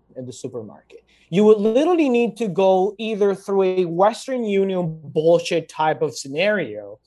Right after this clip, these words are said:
whereby you would need one of your family members in Guatemala to send you money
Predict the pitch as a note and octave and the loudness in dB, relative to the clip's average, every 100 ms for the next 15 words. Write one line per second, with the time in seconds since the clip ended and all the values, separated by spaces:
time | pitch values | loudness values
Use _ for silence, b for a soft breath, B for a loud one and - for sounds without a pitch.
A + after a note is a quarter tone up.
0 | b b b b D#3+ F3+ G3+ G3 E3 F3+ | b b b b 2 4 6 4 4 4
1 | F3 F3 E3+ F#3 F#3 E3+ F#3 F#3+ E3 E3+ | 4 2 -2 -2 -4 -4 -4 -4 0 2
2 | G3 E3+ A3 G3+ G#3 G3 G3+ G#3 G3 E3 | 2 0 0 2 0 0 -2 -2 0 0
3 | E3+ E3+ E3+ E3 D#3 F3+ G#3 E3 D3 D3 | -2 -6 -4 0 2 2 0 0 0 -2
4 | C#3+ D3 - E3 E3 E3+ E3+ D#3+ D3 D3+ | -4 -12 -6 -4 -4 -2 -2 0 -2 -2
5 | F#3+ | -2